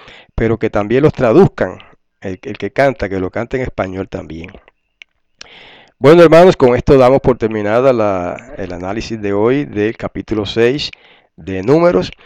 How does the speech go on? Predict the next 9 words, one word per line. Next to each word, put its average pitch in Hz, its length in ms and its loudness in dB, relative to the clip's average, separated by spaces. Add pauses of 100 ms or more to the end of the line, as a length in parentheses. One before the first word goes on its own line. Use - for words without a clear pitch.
(200)
Les 98 180 -6
espe-, 123 260 2
les 123 160 0
espero 123 340 2
la 143 80 6
próxima 131 640 0
semana, 120 460 -2
¿verdad? 120 400 -4
Para 101 600 -8